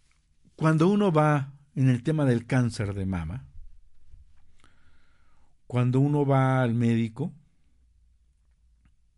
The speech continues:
no se hacen estudios diarios, se hacen trimestrales, semestrales, anuales.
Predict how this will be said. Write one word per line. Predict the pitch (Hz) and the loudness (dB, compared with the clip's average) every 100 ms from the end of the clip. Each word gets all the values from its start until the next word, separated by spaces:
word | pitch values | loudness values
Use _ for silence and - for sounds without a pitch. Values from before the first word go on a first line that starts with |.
| - | -14
no | 139 | -10
se | 131 127 | -8 -8
hacen | 110 95 | -6 -8
estudios | - 104 92 87 | -8 -10 -8 -6
diarios, | 113 123 104 92 | -4 -4 -6 -10
se | 92 | -14
hacen | 85 104 92 92 _ _ _ _ _ _ _ _ | -14 -12 -12 -16 _ _ _ _ _ _ _ _
trimestrales, | 101 95 92 - 117 123 113 104 | -8 -8 -8 -6 -4 -2 -4 -8
semestrales, | 98 92 - 120 123 110 104 | -12 -12 -10 -8 -8 -8 -10
anuales. | 95 117 120 107 110 - | -8 -6 -6 -8 -16 -20